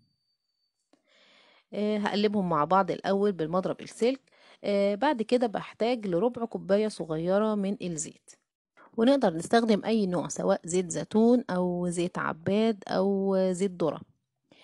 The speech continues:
آه، المهم إن إحنا هنعاير بنفس الكوباية بتاعة الدقيق ربع كوباية من الزيت. آه، بعد كده بحتاج لكوباية من الحليب.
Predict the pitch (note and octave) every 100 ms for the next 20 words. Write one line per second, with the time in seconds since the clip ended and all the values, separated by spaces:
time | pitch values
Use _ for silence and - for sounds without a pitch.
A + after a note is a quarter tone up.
0 | - _ - A3+ A#3+ A#3+ A#3+ G3+ F#3 G#3
1 | A3+ G#3+ E3 D3 D#3+ G3 A3 F#3 E3+ A3
2 | A#3 G#3 E3+ E3+ D#3+ - G3+ - G3 F3
3 | - A#3 A3+ - G3 G#3 F3+ - - E3+
4 | F#3+ F#3+ F3+ F#3 F3+ D#3+ D#3+ - _ -
5 | _ _ _ _ - - - G3+ G3+ G3+
6 | C#4+ G#3+ B3 A#3+ F3+ - G#3 A#3+ G#3+ F#3
7 | E3+ F3 G#3 G3+ F#3+ G3+ F#3+ - E3 G3